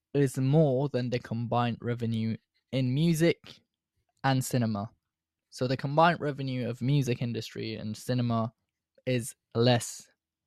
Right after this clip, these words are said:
than the revenue in gaming industry. Um, and you could tell, like,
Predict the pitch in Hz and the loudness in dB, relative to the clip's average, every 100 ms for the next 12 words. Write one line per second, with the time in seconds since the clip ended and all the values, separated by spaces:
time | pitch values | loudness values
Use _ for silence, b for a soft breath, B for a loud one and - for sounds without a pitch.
0 | _ 123 117 117 117 113 110 107 110 139 | _ -4 -2 0 0 -2 -2 -2 0 0
1 | 107 - - - - - - b b b | -2 -10 -12 -12 -14 -16 -18 b b b
2 | b b b _ - 123 123 123 120 117 | b b b _ 0 4 4 4 2 -4
3 | _ _ _ _ _ _ - 143 135 139 | _ _ _ _ _ _ -4 -2 -2 -2
4 | 143 - - - 175 143 113 117 113 - | -4 -6 -10 2 6 6 4 0 -4 -4